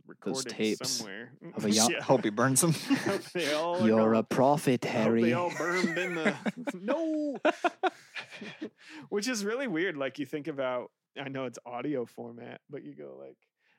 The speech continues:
Speaker 1: I would never want anyone to collect all of my sermons together and, and put them in some sort of documentation. Then that
Speaker 2: Oh,
Speaker 1: people
Speaker 2: yeah.
Speaker 1: would start listening to 'em and
Speaker 2: Oh,
Speaker 1: basing their
Speaker 2: yeah.
Speaker 1: and, like, that's what
Speaker 2: Archived.
Speaker 1: that's what Paul did.
Speaker 2: Yeah.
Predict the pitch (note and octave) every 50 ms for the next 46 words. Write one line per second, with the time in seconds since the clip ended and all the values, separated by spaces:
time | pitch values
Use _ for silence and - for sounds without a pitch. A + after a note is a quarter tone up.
0 | _ _ _ - C3+ C3+ D#3 D3+ C#3 C3 B2+ B2+ C3 C#3 C#3+ C#3 C3 B2+ A#2 A#2
1 | A#2 - - C3 C3+ B2+ B2 A#2+ A#2+ A#2+ A#2+ A#2 - B2 A2+ - - - B2+ B2
2 | A#2+ A#2+ - - - - A#2+ A#2 A#2 A#2+ B2 B2 A#2 A2+ B2+ - - A#2+ A2+ A2+
3 | A2 A2+ A2+ B2 C3 - - C#3 C3 B2 B2 C3 B2+ B2 C3 A#2+ - - - _
4 | _ _ _ _ _ - D3+ C#3 C3+ B2+ A#2+ - _ _ _ - - D3 - -
5 | D3+ C#3+ C#3 C#3 - - C#3 C3 B2+ B2 - - C3 B2+ B2+ B2+ - C#3 C3+ C3
6 | B2+ B2 - B2+ A2 A2+ - - B2+ B2 B2 B2 B2 - A#2+ A#2+ B2 - - C3
7 | C3 B2 A#2+ A#2+ B2 B2+ A#2+ - A#2+ A2+ G#2 G2+ G2+ G2+ G2 G2 C3 C3 B2 -
8 | - - - B2 A#2+ - - - A#2+ C3 C#3 - - C3 B2+ B2 C3 B2+ - C3
9 | C3 B2+ B2+ B2+ B2 A#2+ A#2+ - - B2+ A#2 A2 G#2 G#2 G2+ G2 F#2+ G2 G2 F#2+
10 | - - - - _ _ - - C#3 C#3 B2 - - - _ _ - - - A#2+
11 | A2 - - C3 C3 B2+ C3 B2+ B2 - - - - _ _ - F#3+ G#3 - C#4
12 | - - - C#3+ D3+ A3+ A#3 F3 B2 B2 C#3+ E3+ - _ _ _ - B2+ B2+ C3
13 | B2